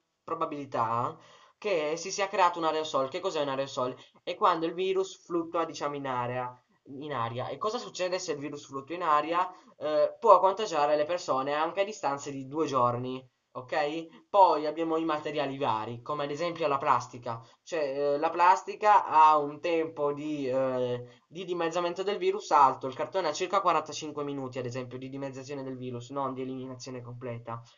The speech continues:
Mentre abbiamo, eh, posti in cui non si può trovare l'acqua potabile, perché i controlli sono troppo alti e quindi il virus non riesce a, a resistere. Poi invece l'acqua delle piscine e delle vasche idromassaggio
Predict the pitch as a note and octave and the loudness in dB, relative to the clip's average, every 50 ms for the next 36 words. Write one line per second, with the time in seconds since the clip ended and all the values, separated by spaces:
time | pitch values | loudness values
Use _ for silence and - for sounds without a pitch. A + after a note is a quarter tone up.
0 | _ _ _ _ - - G3 G3+ F#3+ F3 E3+ E3 E3 F3 G#3+ B3+ C#4+ C#4 G#3 D3 | _ _ _ _ -6 -2 0 0 0 -2 -2 -2 -2 0 2 2 4 4 4 6
1 | D3+ E3 E3+ E3+ - F#3+ B3 C4 - - G#3+ G#3 G3 F3+ D#3+ D#3 D3+ D3 C3+ D3 | 4 4 2 2 2 2 2 2 2 -2 -6 -4 -2 -2 -2 -2 -4 -6 -8 -8
2 | D3 - - _ - C#3+ C#3+ C3 A#2+ A#2+ A#2+ B2 B2+ B2 B2 C3 C#3+ E3+ E3 D#3+ | -8 -10 -12 _ -12 -6 -2 0 0 0 0 -2 -4 -8 -6 -2 2 2 2 2
3 | - D#3+ C3+ B2 C3+ B2+ B2 C3+ B2 C3 C3 C#3 D3+ D3+ E3 F#3 G#3+ A3 - - | 0 -4 -4 -4 -4 -4 -2 0 0 0 0 -2 -2 0 0 0 0 -2 -10 -16
4 | - - - _ - F3 D#3+ E3 D#3 C#3+ - D3+ D3 C#3+ D3+ D#3 D3+ C3+ - D3+ | -20 -20 -20 _ -8 -8 -8 -8 -8 -6 -6 -6 -4 -2 -2 -2 -2 -2 -4 -4
5 | C#3+ C#3 B2+ C3+ C#3 - - C3+ B2+ B2 C3 B2+ C3 A#2+ C3 C3+ C3 B2+ B2+ B2 | -4 -4 -4 -4 -4 0 4 6 6 6 4 2 -2 -6 -4 -4 -4 -4 -4 -4
6 | C3+ C3 B2+ B2 C3 C3 B2 B2+ C3 C3+ C3 - - - - B2+ B2 - - B2 | -6 -6 -6 -6 -6 -4 -2 -2 -2 -4 -4 -4 -4 -2 0 0 0 0 0 0
7 | C3+ C#3 C3+ B2 A#2 B2 A#2+ - - - C#3+ D#3+ F#3+ A3 A#3 - - - _ _ | 0 0 0 0 -4 -6 -6 -6 -2 0 0 2 0 0 -2 -6 -14 -20 _ _
8 | _ _ _ - - G3+ F#3+ F#3 F#3+ G#3+ A#3 A3 G3 F3+ F3+ F#3 G#3 F#3+ F3+ F3 | _ _ _ 4 10 12 12 12 12 10 6 4 4 2 2 2 2 6 6 6
9 | F3 F3 F#3 F3+ E3+ E3+ E3+ E3+ E3+ F#3 - - - E3+ F3 F#3 F#3+ F3+ E3 D#3+ | 6 4 -2 -2 0 0 -2 -2 -6 -10 -12 -12 -8 -6 -4 -2 -2 0 0 0
10 | D3 C3+ C#3 C#3 C#3 - C#3+ C#3 C3 C3 C3+ C3+ C3 C3 - - C3 A#2 A#2 A#2 | 0 0 0 0 -2 -4 -8 -8 -6 -4 -2 -2 -2 -4 -4 -4 -2 -2 -2 -2
11 | A#2+ A#2 B2+ B2+ B2 A#2 - | -6 -6 -6 -6 -6 -8 -10